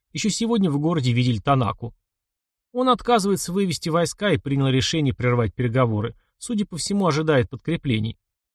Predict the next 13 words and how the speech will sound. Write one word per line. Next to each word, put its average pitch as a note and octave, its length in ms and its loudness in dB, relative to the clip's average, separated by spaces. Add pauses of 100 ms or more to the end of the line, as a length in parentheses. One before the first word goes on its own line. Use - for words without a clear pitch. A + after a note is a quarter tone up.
(600)
Водится B2+ 560 2
за B2+ 120 0
ним B2+ 160 0
такое. B2 540 -6
Стоит F#3+ 380 -2
дать F3+ 240 0
им D#3+ 100 -4
почувствовать E3+ 560 -4
силу, A3+ 320 -4
как - 160 -6
они C#3+ 140 2
начинают C#3+ 480 0
наглеть. A#2+ 440 -2